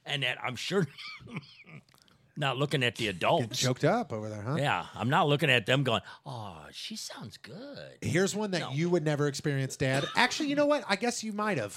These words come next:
Speaker 2: because you've taken Uber before, right?
Speaker 1: Oh, yeah.
Speaker 2: Okay, so you might get this.
Speaker 1: Yeah.
Speaker 2: This is a big one with people our age. Walking up to the Uber,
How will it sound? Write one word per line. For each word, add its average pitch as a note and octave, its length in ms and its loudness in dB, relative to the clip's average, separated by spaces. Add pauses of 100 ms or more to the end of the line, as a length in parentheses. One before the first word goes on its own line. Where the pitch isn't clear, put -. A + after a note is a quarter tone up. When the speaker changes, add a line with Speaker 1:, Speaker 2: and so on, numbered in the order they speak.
Speaker 2:
because D3+ 280 -2
you've A3 100 2
taken A3 320 0
Uber C3 180 2
before, A#2 320 -4
right? E3 300 0 (240)
Speaker 1:
Oh, - 140 -4
yeah. A#3 260 -4 (100)
Speaker 2:
Okay, G#3 260 0
so - 140 -8
you G3 120 -4
might A3 160 -4
get A3 120 -6
this. - 200 -4 (340)
Speaker 1:
Yeah. G#2+ 200 -12 (100)
Speaker 2:
This F3 160 2
is E3 100 -4
a D#3 60 0
big E3+ 160 2
one C#3+ 160 -2
with C3 140 -4
people C#3 260 0
our B2+ 120 0
age. A2+ 220 -6 (420)
Walking D#3+ 480 -2
up D#3 140 2
to E3 80 0
the C#3+ 160 -2
Uber, C3 400 -2